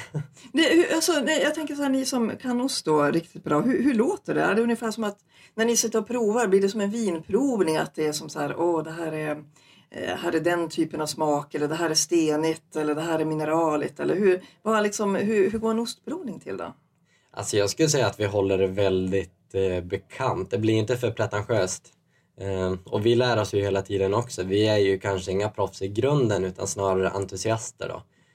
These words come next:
Speaker 1: Ehm, så vi säger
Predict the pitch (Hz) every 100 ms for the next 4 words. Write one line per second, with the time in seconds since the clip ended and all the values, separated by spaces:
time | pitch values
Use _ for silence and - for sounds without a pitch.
0 | _ _ _ _ - 95 90 87 87 92
1 | - _ _ _ - 113 113 - - 110
2 | 120 120 113